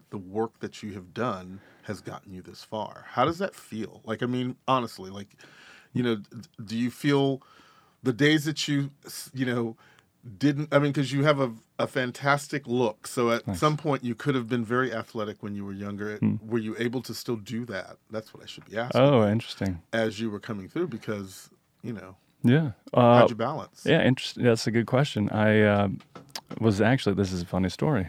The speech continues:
Speaker 2: that I don't usually get asked very often, but I, I did, uh, go out for basketball. I had played it in middle school, and when I got to high school, I went for the,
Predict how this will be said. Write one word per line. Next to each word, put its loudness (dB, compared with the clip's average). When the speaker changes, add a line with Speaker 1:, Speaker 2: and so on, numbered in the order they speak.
Speaker 2:
that -4
I -2
don't -4
usually -2
get 0
asked -2
very -4
often, 2
but 4
I, 2
I 4
did, 4
uh, 6
go 12
out 8
for 2
basketball. 4
I 2
had 2
played 6
it 2
in 0
middle 4
school, 0
and 2
when 2
I 2
got 2
to -2
high 2
school, 2
I 2
went 0
for -2
the, -6